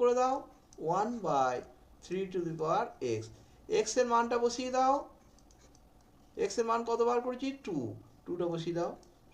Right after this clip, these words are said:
সমান একের নয়। ক্লিয়ার? ঠিক আছে, এইভাবে করতে হয় এই অঙ্কগুলো। আবার একটা অঙ্ক দেখো,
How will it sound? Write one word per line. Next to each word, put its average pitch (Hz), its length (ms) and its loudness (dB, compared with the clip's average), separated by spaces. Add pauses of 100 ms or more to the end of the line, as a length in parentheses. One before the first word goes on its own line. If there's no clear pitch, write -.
সমান 147 300 -6 (640)
একের 113 260 -10 (100)
নয়। 95 180 -14 (480)
ক্লিয়ার? 247 360 2 (1000)
ঠিক 277 180 -4
আছে, 233 120 2 (500)
এইভাবে 233 320 6
করতে 233 200 4
হয় 240 140 8
এই 240 100 8
অঙ্কগুলো। 240 360 2 (800)
আবার 240 240 6
একটা 277 200 0
অঙ্ক 262 120 2 (120)
দেখো, 180 240 4